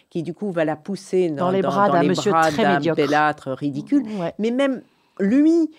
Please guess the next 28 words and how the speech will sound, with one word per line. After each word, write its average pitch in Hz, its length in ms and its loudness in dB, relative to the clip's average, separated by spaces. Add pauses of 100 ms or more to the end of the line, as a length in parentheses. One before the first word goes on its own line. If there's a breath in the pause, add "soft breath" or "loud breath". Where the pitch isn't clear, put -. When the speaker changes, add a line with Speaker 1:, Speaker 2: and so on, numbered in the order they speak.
(180 loud breath)
Speaker 1:
s'en 196 280 -4
sort 185 320 -2
pas 175 160 0
mal. 160 320 -2
Vous 160 220 -2
réussissez 277 1000 -4
à, 202 180 0 (500 loud breath)
à, 175 360 -8 (100)
à 165 60 -8
faire 254 300 -6
de 190 100 -6
vos 180 180 -6
personnages 202 680 -8 (280)
tous, - 560 0
ils 175 360 -6
ont 240 140 -6
quelque 202 400 -2
chose 233 680 0
Speaker 2:
Oui, 269 200 4
Speaker 1:
de 311 40 6
Speaker 2:
même 285 180 4
la 254 100 2
patronne, 247 560 0
Mildred 208 240 4
Speaker 1:
Et - 20 8
la 180 80 6
Speaker 2:
Jones. 175 380 2
Speaker 1:
patronne, 175 340 2